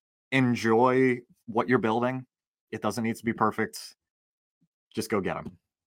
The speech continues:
Alrighty, guys. That's all I wanted to say for today. Something to keep in mind. Um, yeah,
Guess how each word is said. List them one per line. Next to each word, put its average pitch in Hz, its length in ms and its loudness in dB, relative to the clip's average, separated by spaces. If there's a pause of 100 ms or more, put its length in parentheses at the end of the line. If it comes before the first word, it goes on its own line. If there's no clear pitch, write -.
(300)
Alrighty, 90 280 -4
guys. 95 340 -4 (760)
That's 151 160 0
all 170 100 10
I 165 60 10
wanted 156 220 6
to 147 80 -2
say 151 160 6
for 143 140 -2
today. 135 380 4 (200)
Something 160 280 6
to - 60 -4
keep 160 160 0
in 147 80 0
mind. 139 320 0 (260)
Um, 113 380 -4 (1000)
yeah, 233 200 -4